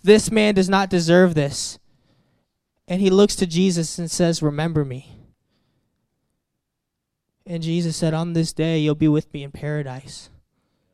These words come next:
See, I believe that all of creation, every single person can be wrapped up in one of those two criminals.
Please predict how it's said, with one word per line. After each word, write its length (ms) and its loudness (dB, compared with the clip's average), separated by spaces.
See, 380 0
I 220 0
believe 480 2
that 200 2
all 300 8
of 140 6
creation, 920 4
every 360 6
single 380 6
person 920 2
can 120 4
be 100 8
wrapped 320 6
up 140 6
in 100 4
one 160 6
of 60 4
those 200 6
two 140 4
criminals. 560 -2